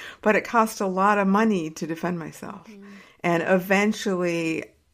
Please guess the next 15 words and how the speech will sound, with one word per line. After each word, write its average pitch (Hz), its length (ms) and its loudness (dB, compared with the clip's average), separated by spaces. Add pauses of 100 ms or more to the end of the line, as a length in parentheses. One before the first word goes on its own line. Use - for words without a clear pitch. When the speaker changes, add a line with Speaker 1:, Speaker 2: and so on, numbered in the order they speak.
(240)
Speaker 1:
I 165 200 -2
did 165 600 -2
sell 160 280 -6
my 151 160 -8
share 151 340 -6
of, 147 340 -10
my 151 220 -10
fifty 165 320 -8
percent 170 320 -8
share 156 220 -8
of 147 80 -10
the 156 40 -8
company, 202 640 -2
and 165 140 -6
I 156 220 -8